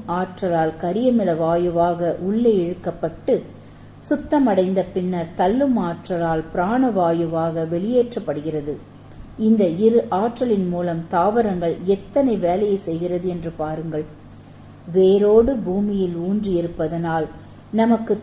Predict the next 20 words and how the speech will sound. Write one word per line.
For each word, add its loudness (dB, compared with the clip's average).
தூய 4
காற்றை -2
கொடுப்பது -4
மட்டுமல்லாமல், -2
நாம் 4
உயிர் 2
வாழ்வதற்கு 2
தேவையான -2
தாதுக்கள், 0
உயிர் -2
சத்துக்கள், -4
ஜீவசத்துக்கள் -2
அனைத்தையும் -4
பூமிக்குள்ளிருந்து 2
கொண்டு -2
வந்து -2
காய்கறிகளாய், 2
பழங்களாய், -2
தானியங்களாய் -2
கொடுக்கிறது. -4